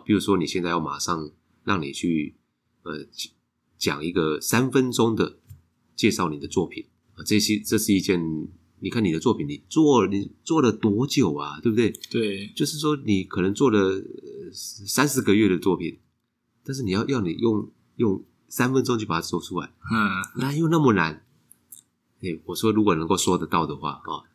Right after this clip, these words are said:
Speaker 1: 就，就是很不容易。
Speaker 2: 这是很，很不错的。
Speaker 1: 对，所以这个部分其实你，你，你是有这个特质可以好好做这方面的，我觉得校长对你有信心，哈。<laughs> 好，好的，那嘉伟，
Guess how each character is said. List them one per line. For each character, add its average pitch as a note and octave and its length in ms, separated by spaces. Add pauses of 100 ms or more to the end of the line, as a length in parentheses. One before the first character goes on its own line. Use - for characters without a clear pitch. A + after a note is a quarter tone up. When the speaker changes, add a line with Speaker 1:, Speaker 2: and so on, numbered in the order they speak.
(100)
Speaker 1:
就， E2+ 260
就 - 100
是 - 160
很 - 100
不 - 120
容 B2 100
易。 A#2+ 40
Speaker 2:
这 A2+ 80
是 - 40
很， F2+ 220
很 F#2+ 100
不 F2+ 60
错 G#2 300
的。 A2 200
Speaker 1:
对， D2+ 300
所 G2 140
以 G2+ 40
这 G2 140
个 F2 80
部 F#2+ 160
分 F#2+ 80
其 F2 160
实 - 140
你， D2+ 260 (160)
你， E2 280 (400)
你 A2 180
是 - 160
有 G#2+ 100
这 G2+ 80
个 G2+ 80
特 G#2 160
质 - 160
可 F2+ 80
以 F2 60
好 E2 100
好 D#2 100
做 F2 140
这 E2+ 160
方 D#2 220
面 D#2 120
的， C#2+ 120
我 D2 100
觉 F2 80
得 D#2 220 (240)
校 F2+ 140
长 D2+ 80
对 E2+ 120
你 D#2 60
有 D2 100
信 D#2 160
心， D2 220
哈。 D#2 200 (380)
<laughs> G#3 380
好， D2+ 200 (600)
好 A2+ 120
的， C#3+ 260
那 D3 300
嘉 E3+ 200
伟， G#2+ 280